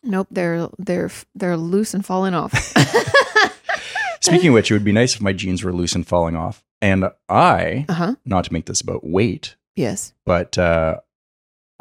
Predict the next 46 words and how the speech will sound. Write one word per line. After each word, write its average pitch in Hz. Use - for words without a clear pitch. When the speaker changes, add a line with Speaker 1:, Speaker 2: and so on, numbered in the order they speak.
Speaker 2:
I, 87
I 80
think 82
I've 82
lost 80
some 80
weight, 190
which -
is 90
pretty 90
cool. -
Speaker 1:
Has 190
it 165
been 175
a 170
Speaker 2:
Um, 160
Speaker 1:
while 160
since 233
you 247
lost 254
some 254
weight? 277
Speaker 2:
No, 269
just, -
well, 170
just 143
in 110
general. 120
Like, 95
I 92
stood 101
on 98
the 90
scale 98
the 117
other 120
day 143
and 131
it 101
was 98
one 95
eighty-five, 110
and 90
I -
was 90
like, 92